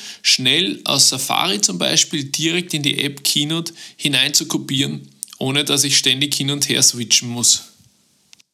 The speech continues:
In dem jetzigen Beispiel nehme ich als Grundlage einen Sachtext, den die Kinder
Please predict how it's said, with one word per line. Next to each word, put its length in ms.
In 120
dem 160
jetzigen 400
Beispiel 600
nehme 280
ich 320
als 220
Grundlage 540
einen 200
Sachtext, 840
den 120
die 120
Kinder 580